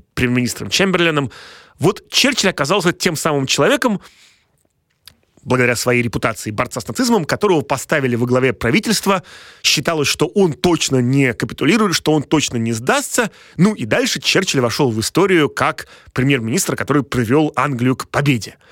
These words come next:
Но до этого у него была репутация ч-, скорее чудака и неудачника. М, что же касается Оруэлла, то при жизни у него вообще не было никакой репутации.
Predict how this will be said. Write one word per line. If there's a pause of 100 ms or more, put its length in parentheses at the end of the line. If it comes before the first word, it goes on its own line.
(240)
Но
до
этого
у
него
была
репутация
ч-,
скорее
чудака
и
неудачника. (920)
М,
что
же
касается (100)
Оруэлла,
то
при
жизни
у
него
вообще
не
было
никакой
репутации.